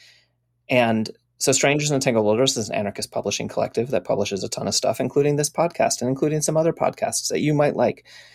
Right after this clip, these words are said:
If you back us, we will send you a zine in the mail. If you back us enough, I'll read your name out right now.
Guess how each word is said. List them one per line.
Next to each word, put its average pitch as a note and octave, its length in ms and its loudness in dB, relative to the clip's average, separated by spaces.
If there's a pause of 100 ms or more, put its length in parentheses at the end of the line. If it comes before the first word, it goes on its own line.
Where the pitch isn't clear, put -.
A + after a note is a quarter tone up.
(240)
If C#3+ 160 2
you C3+ 80 6
back B2 260 4
us, - 340 0 (120)
we B2+ 260 -2
will B2+ 240 4
send C3+ 220 0
you C#3+ 80 2
a C#3+ 40 2
zine C#3 380 -4
in G3 80 -10
the F#3+ 80 -4
mail. F#3+ 460 -8 (640)
If - 100 -12
you A#2+ 80 -2
back D3 220 4
us - 100 0
enough, E3 400 2 (420)
I'll D3+ 120 2
read D#3 160 0
your D#3+ 80 0
name E3+ 180 2
out A2 160 2
right C#3 200 2
now. C3+ 360 -2